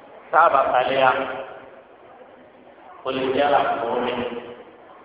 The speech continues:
Tọ́lọ́ ló wú ẹ pọ̀ jù. O lè jẹ́ màálù. Òun náà fẹ́ lò.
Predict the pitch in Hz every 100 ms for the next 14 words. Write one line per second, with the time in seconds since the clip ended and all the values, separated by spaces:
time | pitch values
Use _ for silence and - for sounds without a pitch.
0 | - - 147 160 143 135 131 135 135 123
1 | 127 131 - - - - - - - -
2 | - - - 139 - 127 127 - - -
3 | - - - - - - - - - -
4 | - - - - - - - - - -
5 | - - - - - 143 139 135 147 147
6 | 139 120 120 127 120 123 - - - -
7 | - - - - 110 123 139 123 131 120
8 | - -